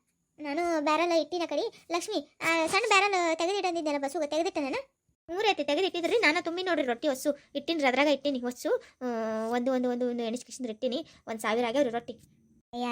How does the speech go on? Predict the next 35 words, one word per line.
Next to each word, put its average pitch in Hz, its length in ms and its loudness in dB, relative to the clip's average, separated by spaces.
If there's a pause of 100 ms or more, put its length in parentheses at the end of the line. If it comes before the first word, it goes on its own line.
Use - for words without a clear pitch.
(120)
ಸಾಕು 269 340 0
ಬಿಡು, 415 200 6
ರಗೂಡ್ 349 420 2
ಆಯ್ತು 285 220 2
ಸಾವಿರ 254 300 -2
ರೊಟ್ಟಿ. 277 200 -4
ಅಲ್ಲ, - 400 -8 (220)
ಏನು 320 220 4
ಅಂತ 294 160 -4
ಪರಿ 339 160 -2
ಅಟ್ಟು 294 240 -2
ಬೀರ್ತಾರೇನ 285 440 0
ಮಂದಿ 262 240 -2
ಏನು? 285 160 2
ಹ್ಮ್, - 480 -12
ಇರ್ಲಾಕ್ 277 260 -4
ತಗೋ. 370 280 -2 (640)
ಅಯ್ಯ 262 220 0
ಅಕ್ಕ, 262 140 -8 (280)
ಬೀರ್ತಾರ 359 340 0 (100)
ಮತ್ತ? 302 160 -2 (300)
ಬೀರ್ಲಿಕ್ಕೂ 453 420 -2
ಮತ್ತೆ 370 160 -2
ಬಂದವ್ರಿಗೆ 330 400 0
ಒಂದೊಂದು 285 500 0
ರೊಟ್ಟಿ 359 200 -2
ಹಚ್ಕೊಟ್ರೆ 330 320 -4
ಮುಗ್ದ 294 180 0
ಹೊಕ್ಕೈತಿ. 277 340 -4
ಅದಕ್ಕೆ 269 460 -6
ನಾನು 339 220 0
ಸಾವಿರ 294 240 0
ರೊಟ್ಟಿ 294 160 -4
ಮಾಡಂದಿದ್ದೆ. 294 380 0
ಅವರೆಲ್ಲ 339 540 -2